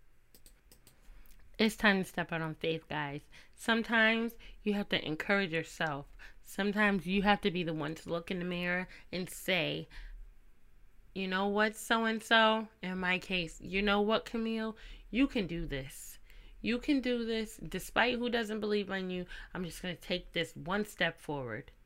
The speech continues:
and move. Just one step. And I promise you God will take care of the rest." The next couple of weeks here on Moments of Joy is gonna be totally amazing, guys.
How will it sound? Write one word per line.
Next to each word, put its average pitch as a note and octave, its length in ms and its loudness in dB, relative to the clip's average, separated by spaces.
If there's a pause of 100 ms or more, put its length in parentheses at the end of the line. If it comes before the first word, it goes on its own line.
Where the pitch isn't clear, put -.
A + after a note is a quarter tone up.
(480)
and B2+ 180 -8
move. E3 640 -4 (520)
Just A3 280 0
one F#3 280 0
step. - 340 -6 (140)
And - 100 -4
I D3 100 -2
promise G3 520 2
you E3+ 100 -4
God D#3 200 2
will D3+ 80 -2
take C#3+ 220 -4
care C#3 180 -8
of C#3 120 -8
the C3+ 100 -4
rest." - 460 -12 (1400)
The F#3+ 100 0
next G#3+ 360 8
couple F4 260 8
of E4+ 180 8
weeks F4+ 420 6 (420)
here D4+ 340 10
on C4 140 10
Moments C#4+ 340 4
of A#3 100 0
Joy C4+ 260 6
is D#4 160 2
gonna A3 180 0
be G3 120 -2
totally D#4 560 6
amazing, D4+ 520 4
guys. D4 500 8